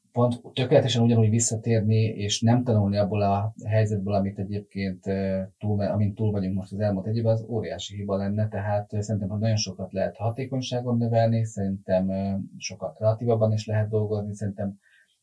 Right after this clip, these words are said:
sokkal jobban meg kell becsülni azt egyébként, hogy, ö, kik azok az emberek, akik önállóan képesek projekteket elvinni, é-, és, ö,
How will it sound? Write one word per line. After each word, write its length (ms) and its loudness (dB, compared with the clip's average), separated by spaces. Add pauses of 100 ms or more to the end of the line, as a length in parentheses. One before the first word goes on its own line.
sokkal 360 -4
jobban 160 2
meg 160 2
kell 140 -4
becsülni 400 -4
azt 180 -6
egyébként, 540 -8
hogy, 340 -6
ö, 160 -4
kik 180 -10
azok 220 -6
az 120 -2
emberek, 340 -2
akik 280 -10
önállóan 380 -2
képesek 420 -10
projekteket 560 -8
elvinni, 600 -2 (600)
é-, 460 0 (160)
és, 420 -2
ö, 380 2